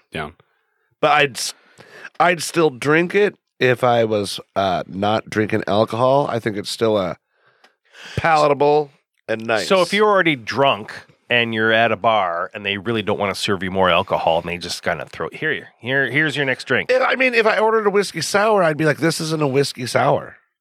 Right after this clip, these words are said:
Speaker 2: It's
Speaker 3: Right.
Speaker 2: not.
Speaker 1: Oh, yeah.
Speaker 2: It's
Speaker 1: No, you don't wanna,
Speaker 2: one hundred percent
Speaker 1: you don't wanna lie to a belligerent drunk. That's a bad fucking
Speaker 2: This
Speaker 1: idea.
Speaker 2: is, this one hundred percent is not a whiskey sour.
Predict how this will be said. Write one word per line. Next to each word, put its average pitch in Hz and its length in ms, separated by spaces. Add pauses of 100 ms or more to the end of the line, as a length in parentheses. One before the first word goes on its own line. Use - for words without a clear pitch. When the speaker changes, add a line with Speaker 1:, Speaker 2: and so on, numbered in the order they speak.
(420)
Speaker 2:
It's 131 180
Speaker 3:
Right. 98 60
Speaker 2:
not. - 480
Speaker 1:
Oh, 123 100
yeah. 123 160
Speaker 2:
It's 135 120
Speaker 1:
No, 120 120
you 165 160
don't 165 40
wanna, 170 40
Speaker 2:
one 214 140
hundred 196 140
percent 165 200
Speaker 1:
you 190 60
don't 220 120
wanna 190 180
lie 131 400
to 131 180
a 113 80
belligerent 104 560
drunk. 110 300
That's 120 180
a 101 80
bad 95 380
fucking - 280
Speaker 2:
This 185 220
Speaker 1:
idea. 202 160
Speaker 2:
is, - 80
this 185 220
one 185 160
hundred 190 220
percent 190 380
is 151 160
not 156 260
a 151 60
whiskey 131 420
sour. 127 460